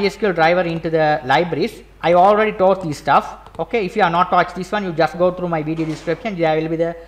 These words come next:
uh, many video tutorials available. I have explained step by step there.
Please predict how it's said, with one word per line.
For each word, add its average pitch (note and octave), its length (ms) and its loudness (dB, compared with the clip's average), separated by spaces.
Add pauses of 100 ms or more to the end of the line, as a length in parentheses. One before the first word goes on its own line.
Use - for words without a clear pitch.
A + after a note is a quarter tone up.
(300)
uh, C3+ 100 -6
many D3+ 340 -4
video F#3 220 0
tutorials D3 400 -4
available. C3 460 -4 (140)
I D3 80 -2
have E3+ 200 -2
explained F#3+ 440 -8
step F3 260 -4
by G3 120 -2
step F#3+ 420 -8 (200)
there. B2+ 340 0